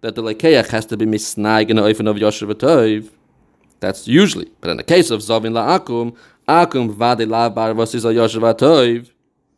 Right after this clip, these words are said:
So what are we, what are we being shailel? So we're being shailel that in the case of an Akum, the Akum has no hischayvus to behave in a way of Yosher V'Toiv, Klape the Bar Metzra.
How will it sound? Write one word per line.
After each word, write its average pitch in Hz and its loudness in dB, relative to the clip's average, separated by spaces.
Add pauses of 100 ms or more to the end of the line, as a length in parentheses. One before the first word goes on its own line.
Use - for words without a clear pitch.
(260)
So 113 0
what 135 4
are 139 6
we, 127 2
what 120 0
are 131 4
we 123 0
being 110 -2
shailel? 110 -8
So 113 -4
we're 113 0
being 143 2
shailel 170 2 (640)
that 127 -4
in 127 -4
the 127 -2
case 180 4
of 165 -2
an 165 2
Akum, 175 0
the 156 0
Akum 196 2
has 160 2
no 180 4
hischayvus 165 0 (540)
to 147 0
behave 160 4
in 147 -6
a 147 -4
way 165 -2
of 151 0
Yosher 156 -4
V'Toiv, 156 2 (600)
Klape 143 2
the 127 -2
Bar 117 0
Metzra. 95 -10